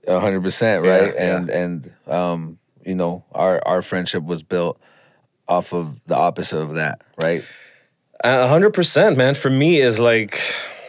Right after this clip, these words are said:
Speaker 2: you know, <laughs> I have never met a human being like you.
Speaker 1: Yeah.
Speaker 2: <laughs> It was just like, "Who is this guy?"
Speaker 1: Yep.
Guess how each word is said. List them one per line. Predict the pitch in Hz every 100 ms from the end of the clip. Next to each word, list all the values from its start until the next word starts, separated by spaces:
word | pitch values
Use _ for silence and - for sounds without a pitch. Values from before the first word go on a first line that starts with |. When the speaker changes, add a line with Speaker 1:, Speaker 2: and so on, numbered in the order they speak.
| - _ _ _ _ _
Speaker 2:
you | 143 135
know, | 131 120 120 - _ - - 539
<laughs> | 480 - - -
I | 131 135
have | 143 135
never | 139 156 185 185 143
met | 107 107 - - _ _ -
a | 120
human | 131 151 131 123
being | 131 127 127
like | 123 147
you. | - 117
Speaker 1:
Yeah. | 113 - 202 123 - -
Speaker 2:
<laughs> | -
It | 170 -
was | 165 -
just | - 147 -
like, | 160 151 143 - - - 180 - - 494
"Who | 320 392
is | 415 349
this | 202 151
guy?" | 143 135 117 117
Speaker 1:
Yep. | 117